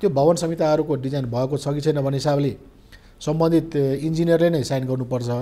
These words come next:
नक्सा पेस गर्दाखेरि नगरपालिकाहरूमा अथवा महा-, स्थानीय तहहरूमा। त्यही भएर उहाँले गरेको छु भन्ने हिसाबमा त्यो कमिटमेन्ट नै भनेको, अ, बिल्डिङ कोड लागू भएको भन्ने हिसाबमा हो एउटा कुरो। अर्को कुरो भनेको, अ, निर्माणको क्रममा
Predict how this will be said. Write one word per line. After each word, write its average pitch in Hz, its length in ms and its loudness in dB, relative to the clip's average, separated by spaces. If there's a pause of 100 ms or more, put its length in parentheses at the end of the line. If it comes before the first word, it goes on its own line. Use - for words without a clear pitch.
(380)
नक्सा 123 420 -4
पेस 139 240 -4
गर्दाखेरि 127 340 -2
नगरपालिकाहरूमा 120 840 -6 (280)
अथवा 131 140 -4
महा-, 131 260 -2
स्थानीय 139 240 0
तहहरूमा। 123 420 -2 (500)
त्यही 175 60 4
भएर 175 80 10
उहाँले 156 300 4
गरेको 156 360 2
छु 151 120 -2
भन्ने 135 140 0
हिसाबमा 135 400 -4 (560)
त्यो 175 100 2
कमिटमेन्ट 165 540 2
नै 165 140 -2
भनेको, 160 380 2
अ, - 760 -12
बिल्डिङ 156 300 2
कोड 165 160 0
लागू 147 240 2
भएको 127 280 0
भन्ने 123 120 -4
हिसाबमा 117 240 -6
हो 127 120 -2
एउटा 139 240 0
कुरो। 147 180 -4 (640)
अर्को 202 220 4
कुरो 190 200 2
भनेको, 160 340 0
अ, - 80 -4 (920)
निर्माणको 165 680 0
क्रममा 117 340 -4